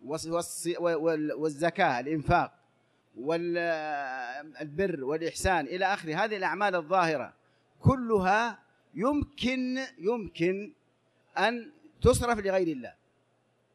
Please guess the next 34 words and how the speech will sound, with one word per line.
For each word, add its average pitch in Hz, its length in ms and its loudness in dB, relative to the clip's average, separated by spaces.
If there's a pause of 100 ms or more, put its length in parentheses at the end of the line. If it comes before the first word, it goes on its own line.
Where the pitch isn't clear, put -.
(380)
يمكن 196 460 4
أن 160 120 -4
ت-، 208 60 -4
ممكن 214 440 -2
أن 202 140 -2
يعطي 202 280 -6
الإنسان 175 420 -2
ش-، 170 240 0
شيئا 170 360 2
عطاء، 165 480 2
عطاء، 170 500 0
وهذا 139 220 -2
من، 180 120 -4
يعني 170 320 -4
نفقة، 170 400 -2 (220)
صدقة، 185 520 0 (220)
أي 127 240 -6
تعتبر، 156 440 -4 (280)
يعطي، 214 480 -2 (140)
لكنه 226 440 0
لغير، 196 260 0
يعطي 190 380 -2
أحدا 180 280 -2
لغير 165 320 -4
الله. 113 240 -8 (540)
وممكن 214 540 -2
أن 202 160 0
يصلي 220 800 0 (260)
لغير 190 300 4
الله. 123 340 -2 (320)
وفيه، 208 380 -4
وكثير 233 720 -2
من 202 220 -2
الناس 170 640 0